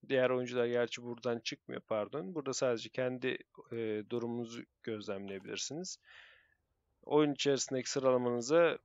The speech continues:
J'ye basıp, e, rütbeli muharebeden sıralama olarak gözetebilirsiniz.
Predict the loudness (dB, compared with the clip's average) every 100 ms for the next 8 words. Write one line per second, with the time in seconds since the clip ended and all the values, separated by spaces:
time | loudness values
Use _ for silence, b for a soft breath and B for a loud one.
0 | -6 -2 4 8 8 6 2 0 -6 _
1 | _ -16 -8 -4 -2 -2 -4 2 2 4
2 | 2 2 2 2 2 2 -2 -10 -2 2
3 | 6 6 6 6 4 2 -10 -20 -8 -4
4 | -4 -4 -8 -4 -6 -6 -8 -8 -6 -10